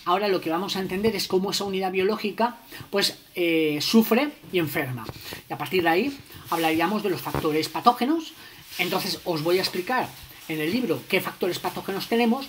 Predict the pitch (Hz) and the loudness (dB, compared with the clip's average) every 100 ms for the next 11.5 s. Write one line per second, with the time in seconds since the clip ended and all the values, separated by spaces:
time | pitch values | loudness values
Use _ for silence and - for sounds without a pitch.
0 | - - - 226 277 262 285 277 294 285 | -14 -12 -6 -2 -2 0 0 0 -2 -2
1 | 208 175 185 220 233 196 226 233 143 165 | -2 0 0 2 0 0 0 0 -2 -2
2 | 160 185 202 185 185 185 196 - - 233 | 0 2 0 -2 -4 -2 -2 -4 -2 2
3 | 240 143 139 151 - 240 175 147 151 170 | 2 0 -4 -4 0 0 2 -2 -2 -2
4 | 208 156 - 214 185 - - 233 139 - | -2 -2 2 2 2 0 2 2 2 0
5 | 233 185 214 294 - - - - - 294 | 2 2 -2 -6 -16 -20 -20 -20 -2 2
6 | 269 277 269 240 - 269 285 - - - | 4 2 0 0 2 2 0 -4 -14 -4
7 | 190 214 233 214 180 160 - 170 180 196 | 2 4 4 2 0 -2 2 2 2 0
8 | - - - - - 160 151 147 143 135 | -4 -8 -18 -8 2 4 6 4 0 -2
9 | 127 127 180 180 170 165 - 180 170 - | -4 -4 -2 2 4 4 2 0 2 2
10 | 175 160 160 160 - - - 185 277 196 | 4 4 4 0 0 -10 -2 2 2 0
11 | 131 139 139 127 | -4 -2 -4 -6